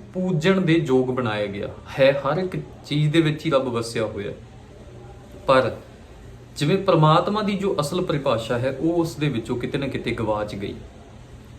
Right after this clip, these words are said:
ਤਾਂ ਗੁਰਬਾਣੀ, ਗੁਰੂ ਨਾਨਕ ਸਾਹਿਬ ਪਾਤਸ਼ਾਹ ਨੇ ਜਦੋਂ ਵੇਖਿਆ ਕਿ ਸੰਸਾਰ ਵਹਿਮਾਂ ਭਰਮਾਂ ਵਿੱਚ, ਤਾਂ ਉਹਨਾਂ ਨੇ ਫਿਰ ਇੱਕ ਓਅੰਕਾਰ ਦਾ ਹੋਕਾ ਦਿੱਤਾ।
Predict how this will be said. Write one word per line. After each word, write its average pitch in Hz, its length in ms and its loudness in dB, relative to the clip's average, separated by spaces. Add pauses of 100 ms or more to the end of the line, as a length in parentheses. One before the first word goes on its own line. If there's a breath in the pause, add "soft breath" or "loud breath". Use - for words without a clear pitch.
ਤਾਂ 131 80 2
ਗੁਰਬਾਣੀ, 139 640 2 (360)
ਗੁਰੂ 131 280 0
ਨਾਨਕ 143 300 0
ਸਾਹਿਬ 151 200 -2
ਪਾਤਸ਼ਾਹ 117 400 -2
ਨੇ 120 80 -2
ਜਦੋਂ 120 200 -4
ਵੇਖਿਆ 113 340 -4
ਕਿ 131 140 -6
ਸੰਸਾਰ 107 520 -4
ਵਹਿਮਾਂ 156 300 -2
ਭਰਮਾਂ 117 380 -4
ਵਿੱਚ, 113 260 -6
ਤਾਂ 131 140 -4
ਉਹਨਾਂ 147 360 -2
ਨੇ 127 120 -4
ਫਿਰ 110 280 -6 (960 loud breath)
ਇੱਕ 160 220 4
ਓਅੰਕਾਰ 147 520 2
ਦਾ 110 100 -2
ਹੋਕਾ 110 360 -4
ਦਿੱਤਾ। 98 400 -10